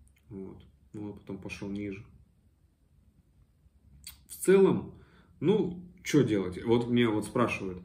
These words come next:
а, многие кричат, что обвал рынка будет там в двадцать четвертом году. Ты в это веришь? Если будешь, станешь инвестором,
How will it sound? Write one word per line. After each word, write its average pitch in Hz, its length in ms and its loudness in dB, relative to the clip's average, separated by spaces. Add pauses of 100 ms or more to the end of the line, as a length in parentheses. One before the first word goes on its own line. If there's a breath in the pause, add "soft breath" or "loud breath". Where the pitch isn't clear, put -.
(400 soft breath)
а, 98 640 -4 (600 soft breath)
многие 135 1000 6 (420)
кричат, 156 560 -2
что - 220 0
обвал 127 380 4
рынка 175 600 6
будет 123 420 0
там 107 160 -2
в 104 40 -6
двадцать 110 200 0
четвертом 117 320 0
году. 110 180 2
Ты 120 120 -2
в 123 60 0
это 135 140 -2
веришь? 147 360 4
Если 127 220 -2
будешь, 147 280 0
станешь 147 360 -2
инвестором, 147 540 0